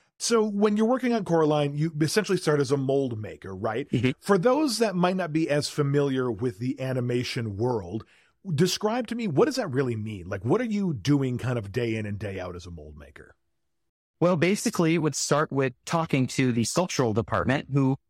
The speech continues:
Speaker 2: are sculpting the characters. Then they give it to us and they say, "Good luck." And our job as mold makers is to basically take this beautiful, incredible, highly detailed, amazing sculpture,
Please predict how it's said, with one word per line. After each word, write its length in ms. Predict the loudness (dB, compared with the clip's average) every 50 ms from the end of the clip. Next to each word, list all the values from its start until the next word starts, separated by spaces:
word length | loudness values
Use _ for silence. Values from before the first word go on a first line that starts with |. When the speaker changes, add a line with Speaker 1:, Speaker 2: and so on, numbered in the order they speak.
| _ _ -2
Speaker 2:
are 60 | -2
sculpting 520 | 0 0 0 0 0 0 2 2 2 2
the 80 | 2 0
characters. 800 | 0 2 2 2 2 0 -2 -4 -4 -4 -6 -10 -12 -12 -16 _ _ _ _ _ _ _
Then 220 | -2 2 4 4 4
they 100 | 4 2
give 160 | 2 0 0
it 60 | 0
to 140 | 2 2 2
us 380 | 4 2 0 -2 -4 -10 -12 -16 _ _
and 160 | -2 0 0 0
they 60 | 0
say, 180 | 0 0 0
"Good 260 | 0 0 0 0 2 2
luck." 460 | 2 2 2 2 0 -2 -8 -18 -20 _ _ _ _ _ _ _ 0
And 400 | 0 2 2 2 2 2 0 2 2
our 220 | 2 2 2 2
job 500 | 2 2 2 2 4 4 4 4 2 2
as 160 | 0 0 2 2
mold 240 | 2 2 2 2
makers 340 | 0 0 2 2 0 2 2
is 160 | 2 0 0
to 80 | 0 0
basically 420 | 2 0 0 0 -2 -2 -2 -2
take 260 | 0 0 -2 -2 -2 -2
this 180 | -2 -2 -2
beautiful, 640 | -2 0 2 2 2 2 2 0 0 2 0 0 0 2
incredible, 800 | 0 0 0 0 0 -2 0 0 0 0 0 0 -2 -2 -4 _ _ _ _ _ -4
highly 300 | -2 0 2 2 2 2
detailed, 580 | 2 2 0 0 0 0 0 0 2 2 0 0
amazing 560 | 2 2 4 4 4 2 2 0 0 -2 -2
sculpture, 580 | -2 0 0 0 0 0 0 0 0 0 -2